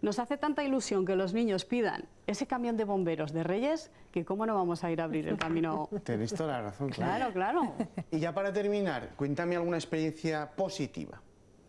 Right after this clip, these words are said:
Speaker 1: ¿De bombera?
Speaker 2: Claro, de tu, de tu trabajo.
Speaker 1: Bueno, eh, hay muchas.
Speaker 2: Pero siempre hay una que se queda en el corazón y es la que cuentas siempre a todo el mundo.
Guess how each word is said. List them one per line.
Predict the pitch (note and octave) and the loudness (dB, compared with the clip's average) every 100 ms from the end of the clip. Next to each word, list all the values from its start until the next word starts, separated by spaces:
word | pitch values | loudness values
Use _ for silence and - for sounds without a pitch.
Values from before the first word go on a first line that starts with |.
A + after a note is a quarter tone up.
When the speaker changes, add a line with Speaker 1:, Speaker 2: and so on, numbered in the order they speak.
| - - - - | -20 -20 -20 -4
Speaker 1:
¿De | G3 F#3+ | -2 0
bombera? | G3+ D#4+ F4+ A#2+ | 0 0 0 -2
Speaker 2:
Claro, | G#2+ G2 C3 | -4 -2 -2
de | C3+ | -2
tu, | B2 A2+ G#2+ G2+ | -2 -2 -2 -4
de | G#2 | -4
tu | G#2 | -4
trabajo. | G2 F#2 A2+ E3 - - - - - D#3+ | -2 -2 -2 -6 -10 -16 -16 -16 -8 -6
Speaker 1:
Bueno, | C#3 C3+ D#3+ E3+ D3+ - - - - | -6 -4 -2 0 -2 -8 -20 -20 -4
eh, | E3+ D#3 D3+ D3 | -2 0 0 0
hay | E3 | 2
muchas. | E3+ D#3 - A#3+ A3+ D3+ | 2 2 0 0 0 0
Speaker 2:
Pero | E3 D#3 | 0 0
siempre | D3+ F3 E3+ | -2 -2 0
hay | F3 C#3+ | 2 2
una | D3+ | 0
que | C3+ | -2
se | - A#2+ | -4 -2
queda | C3 D3 | 0 0
en | |
el | C3 A2+ | -2 -2
corazón | A#2+ G2+ - C#3+ | -4 -4 -2 -2
y | B2 A2 | 0 -2
es | A2+ A#2+ | -2 -2
la | G#2+ | -2
que | G2+ | -2
cuentas | A2 G#2 G2+ | -2 -2 -4
siempre | G#2+ G2+ A#2 | -4 -2 -2
a | F2+ F2 | -2 -4
todo | F2+ | -4
el | |
mundo. | D#2+ D#2 | -4 -8